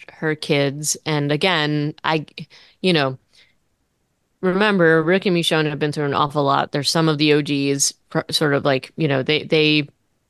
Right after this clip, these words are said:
have this bond. Obviously, they were married. Um, and y-, she, I think, wants to bring him back. She wants to bring him back for Judith and R J, and I get that too.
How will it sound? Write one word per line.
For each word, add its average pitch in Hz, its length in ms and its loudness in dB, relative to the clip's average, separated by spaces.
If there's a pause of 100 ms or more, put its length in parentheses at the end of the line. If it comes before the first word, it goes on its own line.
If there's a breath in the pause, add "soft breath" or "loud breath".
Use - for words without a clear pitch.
(440)
have 165 260 0
this 160 160 -2
bond. 147 340 0
Obviously, 147 440 -2
they 147 100 0
were 151 100 0
married. 147 460 0 (560 loud breath)
Um, 143 520 0
and 156 720 -2 (300)
y-, 165 160 -14 (220)
she, 190 600 0
I 160 100 0
think, 220 320 4
wants 160 220 0
to 151 100 -4
bring 160 160 0
him 160 100 0
back. 143 280 -2
She - 120 -12
wants 175 180 -2
to 175 60 -4
bring 160 120 2
him 156 80 0
back 139 240 -2
for 147 120 -8
Judith 131 600 -8 (140)
and 139 120 -6
R 131 120 -2
J, 131 320 -6
and 147 200 -4
I 143 60 -2
get 143 200 -2
that 139 160 -4
too. - 280 -4